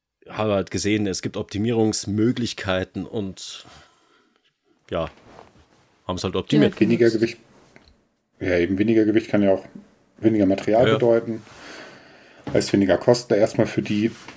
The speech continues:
Speaker 3: Du weißt ja auch nicht, welche Revision die C P U jetzt mittlerweile hat. Weiß nicht, ob die jetzt mittlerweile auch
Speaker 1: Mm,
Speaker 3: kleiner
Speaker 1: da
Speaker 3: und
Speaker 1: ist momentan,
Speaker 3: kühler geworden.
Speaker 1: so viel ich weiß, keine Änderung.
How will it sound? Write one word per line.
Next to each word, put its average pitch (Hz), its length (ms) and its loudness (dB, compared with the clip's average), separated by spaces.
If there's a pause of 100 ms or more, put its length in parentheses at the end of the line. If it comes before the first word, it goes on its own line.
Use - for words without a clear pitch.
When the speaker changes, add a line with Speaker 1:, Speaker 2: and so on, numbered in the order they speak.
(260)
Speaker 3:
Du 120 160 -8
weißt 107 200 0
ja 104 80 6
auch 107 80 2
nicht, 107 180 -6
welche 104 220 4
Revision 101 400 2
die 98 120 0
C - 140 -2
P - 160 -4
U 151 100 -2
jetzt 131 200 2
mittlerweile 113 500 2
hat. 104 180 -4 (640)
Weiß - 160 -4
nicht, 101 80 2
ob - 180 -6
die - 140 -4
jetzt 101 200 0
mittlerweile 98 580 2
auch - 280 2 (180)
Speaker 1:
Mm, 139 180 -8
Speaker 3:
kleiner - 420 4
Speaker 1:
da 107 140 2
Speaker 3:
und 104 60 2
Speaker 1:
ist 110 140 -2
momentan, 110 520 0
Speaker 3:
kühler 107 120 4
geworden. 101 360 2
Speaker 1:
so 101 80 -6
viel 101 160 -8
ich 90 120 -12
weiß, 85 220 -6
keine 80 240 -8
Änderung. 69 380 -10